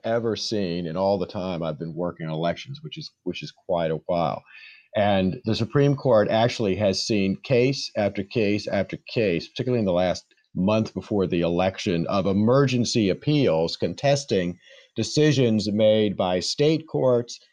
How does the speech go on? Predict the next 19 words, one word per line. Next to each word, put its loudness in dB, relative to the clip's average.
and 0
lower 4
federal 0
courts -2
changing 0
the 0
rules -2
set 0
by 4
state 0
legislatures 0
that 0
apply, 0
uh, -2
to -4
voting, 2
particularly, 0
for -2
example, -2